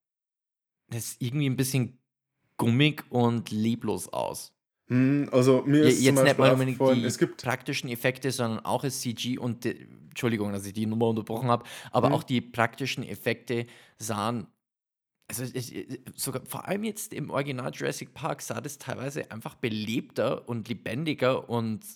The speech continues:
Speaker 1: und griffiger aus als jetzt in dem neuen Film. Also ich weiß nicht, ob,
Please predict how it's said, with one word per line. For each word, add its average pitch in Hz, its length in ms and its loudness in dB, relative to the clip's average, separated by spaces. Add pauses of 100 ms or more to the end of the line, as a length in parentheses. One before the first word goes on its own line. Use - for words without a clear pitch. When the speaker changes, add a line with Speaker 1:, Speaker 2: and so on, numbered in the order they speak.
Speaker 1:
und 110 280 -8 (360)
griffiger - 520 -4
aus - 280 -12
als 107 180 -6
jetzt - 420 -10 (220)
in 113 100 -8
dem 113 140 -6
neuen 131 240 -2
Film. - 320 -14
Also - 220 -10
ich - 180 -18 (800)
weiß - 220 -10
nicht, - 120 -14
ob, - 80 -18